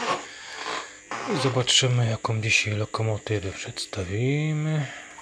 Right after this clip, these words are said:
Te już były wszystkie. To, że takie sobie porobiłem fotki. Dałem sobie do zagregatorka.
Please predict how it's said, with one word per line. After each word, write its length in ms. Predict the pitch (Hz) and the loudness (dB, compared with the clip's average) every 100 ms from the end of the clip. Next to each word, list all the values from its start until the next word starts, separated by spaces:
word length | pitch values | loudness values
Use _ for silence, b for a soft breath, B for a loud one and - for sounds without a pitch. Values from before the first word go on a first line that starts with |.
| B | B
Te 120 | - 98 | -8 -8
już 280 | 87 85 | -8 -10
były 560 | - 107 120 135 131 127 | -6 -2 0 2 0 -2
wszystkie. 880 | 123 - 123 120 - - - 120 117 - - - - - B B B B B B B B - - - - - - - - | -6 -6 -6 -8 -8 -12 -10 -8 -8 -12 -20 -20 -20 -20 B B B B B B B B -20 -18 -18 -20 -20 -14 -14 -12
To, 120 | - | -10
że 140 | 107 104 | -10 -8
takie 340 | - 107 - | -8 -8 -10
sobie 140 | - - | -14 -14
porobiłem 600 | - 101 92 101 92 82 | -12 -10 -4 -4 -4 -8
fotki. 800 | - 113 139 - - - 143 127 - - - - - - - - - B B B B B B - | -4 0 0 -2 -12 -6 -4 -4 -8 -20 -20 -20 -16 -16 -18 -20 -20 B B B B B B -12
Dałem 320 | 110 101 98 | -6 -4 -4
sobie 200 | 98 - | -6 -8
do 180 | 92 90 - B B B B - - - - | -8 -10 -10 B B B B -20 -20 -12 -6
zagregatorka. 960 | 113 101 95 92 117 131 127 - 123 | -4 -4 -6 -4 0 2 0 -2 -4